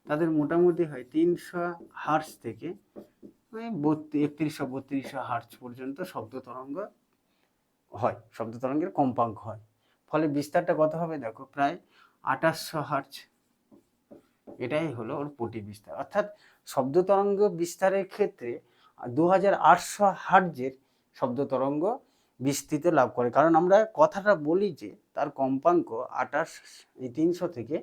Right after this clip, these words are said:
তিন হাজার একশো হার্টজের মধ্যে থাকে। ফলে বিস্তারটা কত হচ্ছে, দু হাজার আটশো হার্টজ।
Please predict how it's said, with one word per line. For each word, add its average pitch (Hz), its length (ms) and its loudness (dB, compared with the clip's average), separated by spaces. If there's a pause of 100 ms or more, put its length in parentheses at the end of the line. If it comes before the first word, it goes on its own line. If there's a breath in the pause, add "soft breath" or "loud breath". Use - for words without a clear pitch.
(380 soft breath)
তিন 139 120 2
হাজার 139 200 0
একশো 127 360 -2
হার্টজের 123 360 -4
মধ্যে 135 280 -4
থাকে। - 300 -14 (400 soft breath)
ফলে 151 140 2
বিস্তারটা 143 460 -2
কত 165 200 -2
হচ্ছে, 123 200 -8
দু 123 200 -8
হাজার 160 220 -2
আটশো 147 320 -2
হার্টজ। 185 180 -6